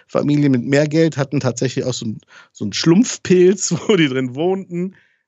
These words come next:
Oder irgendwo hatte man das auch schon mal hin und wieder gesehen. Später gab's in Überraschungseier die Fußballschlümpfe, die ich tatsächlich gesammelt hab wie Weltmeister und die jetzt ein,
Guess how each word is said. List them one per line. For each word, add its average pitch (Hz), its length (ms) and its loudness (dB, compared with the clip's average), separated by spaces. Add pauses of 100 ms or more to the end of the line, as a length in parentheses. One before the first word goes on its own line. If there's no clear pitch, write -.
(100)
Oder 123 220 -6
irgendwo 147 460 0
hatte 147 200 -4
man 151 160 -2
das 139 160 -4
auch 139 160 -4
schon 151 160 -2
mal 135 100 2
hin 139 140 0
und 135 100 -2
wieder 131 160 0
gesehen. 135 420 -2
Später 156 360 0
gab's 147 240 0
in 139 220 2
Überraschungseier 160 920 0
die 135 180 -4
Fußballschlümpfe, 117 1120 0 (440)
die 147 180 0
ich - 120 0
tatsächlich 185 600 0
gesammelt 165 560 0
hab 190 140 -2
wie 139 160 -4
Weltmeister 151 560 -2
und 147 180 -2
die 156 400 0
jetzt 160 440 0
ein, 139 220 2